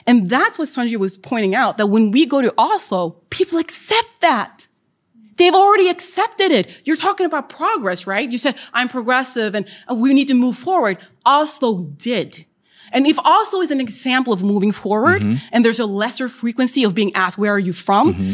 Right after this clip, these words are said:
Speaker 1: then isn't that a part of the moving forwardness?
Speaker 2: That's a,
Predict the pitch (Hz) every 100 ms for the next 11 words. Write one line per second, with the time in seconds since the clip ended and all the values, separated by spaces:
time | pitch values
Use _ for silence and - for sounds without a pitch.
0 | 123 285 370 392 415 403 359 - 320 330
1 | 294 247 254 247 247 240 247 226 226 240
2 | 233 - - _ _ _ _ _ _ _
3 | _ _ - - 190